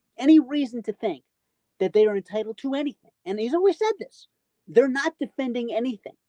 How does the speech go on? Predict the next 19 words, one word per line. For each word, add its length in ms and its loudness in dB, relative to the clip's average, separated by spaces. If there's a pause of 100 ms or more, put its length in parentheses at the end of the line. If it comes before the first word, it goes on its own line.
(320)
They're 200 4
going 340 2
after 440 -4
another 380 -6
championship 720 -10 (420)
with 120 4
some, 200 0 (200)
some, 280 -6 (180)
you 140 -4
know, 180 -2
holdovers 440 0
from 120 -10
last 320 -8
year, 160 -6 (240)
Donovan, 440 -4
Tristan, 360 -6
et 100 -8
cetera, 300 0
but 220 -4